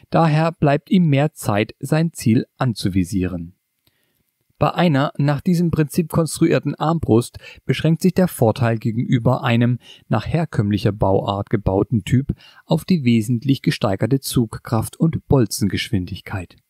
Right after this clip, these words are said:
Bilder sagen mehr als tausend Worte. Im Internet finden sich unter dem Begriff Compoundbogen zahlreiche Darstellungen.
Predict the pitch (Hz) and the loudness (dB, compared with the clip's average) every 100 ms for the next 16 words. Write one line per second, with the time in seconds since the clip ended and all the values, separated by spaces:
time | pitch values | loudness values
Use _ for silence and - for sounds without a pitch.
0 | _ _ _ _ _ _ - 170 160 165 | _ _ _ _ _ _ 2 4 4 2
1 | 160 - 127 113 139 135 113 110 139 139 | -2 -2 0 2 2 2 2 2 0 0
2 | - - 104 107 139 113 92 - 95 87 | 0 0 0 0 -2 -2 -2 -2 -2 -4
3 | _ _ _ - - _ - 160 180 151 | _ _ _ -20 -20 _ -2 2 2 4
4 | 123 131 - - - 165 160 165 131 156 | 2 0 -2 -16 -4 -2 0 -2 0 0
5 | - 135 123 123 120 113 - 131 120 - | 2 2 2 2 2 -2 0 -2 -2 -10
6 | _ _ - 123 - - 147 151 - 110 | _ _ -2 0 -2 0 0 0 -4 0
7 | 104 104 123 - - 139 135 127 110 113 | 2 2 0 -2 -4 -2 0 0 0 0
8 | 143 127 98 - 110 95 90 87 78 | 0 0 -2 -2 0 0 0 -4 -10